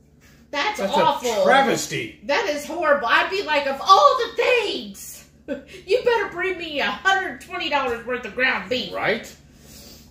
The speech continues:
Speaker 1: Uh,
Speaker 2: And a free time next, uh, ne-, next trip.
Speaker 1: Renee says she's a weirdo.
Speaker 2: That's fine.
Speaker 1: So are we.
Speaker 2: I'm not.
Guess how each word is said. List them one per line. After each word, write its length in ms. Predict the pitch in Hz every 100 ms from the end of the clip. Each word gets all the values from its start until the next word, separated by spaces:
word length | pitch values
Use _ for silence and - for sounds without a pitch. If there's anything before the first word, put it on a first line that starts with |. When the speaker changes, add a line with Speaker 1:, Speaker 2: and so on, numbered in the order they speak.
| - -
Speaker 1:
Uh, 40 | 247
Speaker 2:
And 460 | 247 226 202 196
a 40 | 233
free 120 | 208
time 360 | 175 185 180 180
next, 220 | 196 - 143
uh, 360 | 139 127 139 175
ne-, 40 | 175
next 220 | 190 -
trip. 260 | 123 - - - - -
Speaker 1:
Renee 300 | 247 269 294
says 240 | 285 247
she's 240 | - 254 202
a 20 |
weirdo. 640 | 190 202 196 165 - 185 - -
Speaker 2:
That's 220 | 240 -
fine. 400 | 240 233 262 262 - - - -
Speaker 1:
So 340 | - 180 196 262
are 200 | 294 311
we. 460 | 320 233 233 - -
Speaker 2:
I'm 200 | 190 277
not. 280 | 262 254